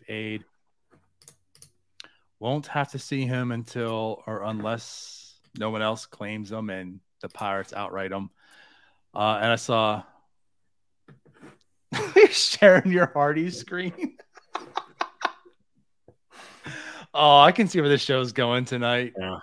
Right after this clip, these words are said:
Speaker 1: <laughs> We're, we're going way left. <coughs>
Speaker 2: Look at this.
Speaker 1: See, there it is, the hot ham and cheese.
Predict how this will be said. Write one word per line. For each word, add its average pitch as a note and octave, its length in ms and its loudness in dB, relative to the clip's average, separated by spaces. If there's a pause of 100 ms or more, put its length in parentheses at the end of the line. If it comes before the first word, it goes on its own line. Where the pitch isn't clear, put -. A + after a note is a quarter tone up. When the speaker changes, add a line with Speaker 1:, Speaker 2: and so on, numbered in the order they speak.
Speaker 1:
<laughs> - 120 -6
We're, F3+ 180 8 (120)
we're E3+ 120 2
going C3+ 280 -2
way G#2+ 240 -4
left. F2+ 400 -8
<coughs> - 280 -4 (2000)
Speaker 2:
Look C#3 100 -4
at C3+ 60 2
this. - 440 0 (1700)
Speaker 1:
See, - 300 -14
there A#2 180 -6
it A#2+ 60 -6
is, B2+ 180 -4
the - 80 -14
hot G#2+ 220 -4
ham A#2 200 -8
and A2+ 120 -10
cheese. A2+ 500 -12